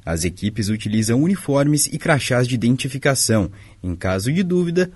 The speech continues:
os clientes podem entrar em contato com a Sanepar por mensagem no WhatsApp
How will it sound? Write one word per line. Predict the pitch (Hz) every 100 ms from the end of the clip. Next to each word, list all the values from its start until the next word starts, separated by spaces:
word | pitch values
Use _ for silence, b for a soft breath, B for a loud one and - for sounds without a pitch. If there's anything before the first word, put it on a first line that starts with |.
| -
os | 80 82
clientes | - 104 95 110 120 -
podem | 101 104 117
entrar | 110 98 107
em | 135
contato | 170 156 143 143 170
com | 160 190
a | 185
Sanepar | 175 190 190 151 147 B B
por | - 208
mensagem | 180 143 131 139 143
no | 160
WhatsApp | 165 208 - 143 143